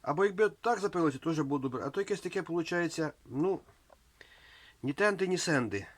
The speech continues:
як кажуть. Ні тенди, ні сенди. Ну, на смак добрий.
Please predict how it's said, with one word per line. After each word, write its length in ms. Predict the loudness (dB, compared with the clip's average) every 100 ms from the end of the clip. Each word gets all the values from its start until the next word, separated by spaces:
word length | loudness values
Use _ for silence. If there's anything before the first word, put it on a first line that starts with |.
| _ _ -14
як 140 | -12
кажуть. 520 | -6 -6 -8 -16 -20 _ _ _ _ -18
Ні 80 | -12
тенди, 360 | -6 -6 -4
ні 100 | -6
сенди. 380 | -8 -12 -14 -16 _ -20 -20 -8
Ну, 80 | -4
на 60 | -2
смак 220 | 0 0
добрий. 440 | 0 0 0 -4